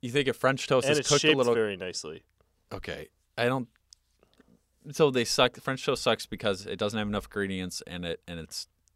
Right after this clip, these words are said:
Speaker 2: It's just
Speaker 1: shaped.
Speaker 2: not good.
Speaker 1: I think it tastes good. I think
Speaker 2: I
Speaker 1: it's
Speaker 2: don't
Speaker 1: a syrupy thing. I'm not a big, if, when I have my choice of breakfast things, I never go with the sweet route. I never go with the waffle,
Speaker 2: No.
Speaker 1: pancakes, or French toast.
Speaker 2: You get, like, the w-, the
Speaker 1: I
Speaker 2: waffles with the,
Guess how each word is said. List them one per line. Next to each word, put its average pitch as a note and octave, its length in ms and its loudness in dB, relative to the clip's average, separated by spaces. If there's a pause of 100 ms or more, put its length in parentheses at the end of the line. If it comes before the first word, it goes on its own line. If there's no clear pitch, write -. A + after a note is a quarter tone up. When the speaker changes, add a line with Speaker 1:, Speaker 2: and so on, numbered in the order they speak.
(240)
Speaker 2:
It's - 80 -16
just - 200 -2
Speaker 1:
shaped. - 60 -2
Speaker 2:
not F3+ 240 -2
good. B2 300 -4 (880)
Speaker 1:
I A#2 100 -2
think D3+ 160 -6
it B2+ 60 -4
tastes - 220 -4
good. - 280 0
I A#2 100 0
think C#3+ 160 2
Speaker 2:
I C3 40 4
Speaker 1:
it's G2+ 120 -2
Speaker 2:
don't G#2 100 -6
Speaker 1:
a A2+ 40 -4
syrupy C3+ 300 0
thing. A#2 140 -4 (320)
I'm F3 160 0
not A3 160 0
a F#3 40 -4
big, F3+ 360 -4
if, D3 200 -4 (280)
when C3 180 -2
I D3 120 4
have G3+ 140 2
my E3 140 0
choice D3 300 0
of C3+ 60 -6
breakfast C#3 300 -2
things, D#3 200 -2
I A2+ 60 2
never A2+ 260 2
go G#2 120 2
with F#2 100 -4
the F#2+ 80 -10
sweet - 260 -8
route. D2+ 220 -10
I G2+ 80 -12
never G2+ 220 -6
go G2+ 120 -2
with F#2 100 -6
the F#2+ 100 -2
waffle, F#2 360 -2
Speaker 2:
No. G2+ 60 -2
Speaker 1:
pancakes, F#2 480 -4
or D#2+ 360 -6 (220)
French G#2+ 220 -8
toast. F#2 340 -6
Speaker 2:
You A#2 120 -8
get, B2 180 -4
like, A2 180 -6
the G#2+ 80 -4
w-, G2+ 180 -10 (720)
the A2+ 100 -6
Speaker 1:
I B2+ 40 -4
Speaker 2:
waffles G#2+ 420 2
with G2+ 120 -16
the, - 180 -16